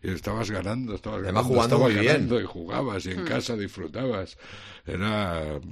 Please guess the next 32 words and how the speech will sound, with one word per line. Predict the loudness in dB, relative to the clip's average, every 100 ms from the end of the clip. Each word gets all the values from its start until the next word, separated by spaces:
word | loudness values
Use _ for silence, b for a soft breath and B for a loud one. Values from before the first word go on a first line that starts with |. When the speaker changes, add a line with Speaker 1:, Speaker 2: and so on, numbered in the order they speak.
| -10
Speaker 1:
una | -6 -4
temporada | -4 -4 -2 0 0 0 -2
extraordinaria. | -4 -4 -4 -2 -2 -4
La | -4 -4
siguiente | -2 -4 -4 -6 -8 -10
fue | -8 -4 -2
ya | -2 -2
más | -6
rara. | -6 -6 -6 -10 -18 -20 b b b b b _ -20 -18 -4
Speaker 3:
Marcado | -2 0 0 0
Speaker 1:
Am- |
Speaker 3:
primero | 0 -4 -2 0
por | 0 -2
el |
viaje | -6 -6 -8
a | -2
China. | 0 0
Speaker 1:
Claro, | -2 -4
y | -6
también | -6 -4 -6 -8
ca-, | -8 -8
hubo | -6 -4
cambios | -4 -6 -6
en |
la | -6
plantilla | -6 -4 -2 -2
y |
luego, | -2 -2 -4
claro, | -6 -8
Speaker 3:
Sí. | -8
Speaker 1:
jugábamos | -8 -4 -2 -2 -2 -2
Europa, | -2 -2 -2 -4 -6 -8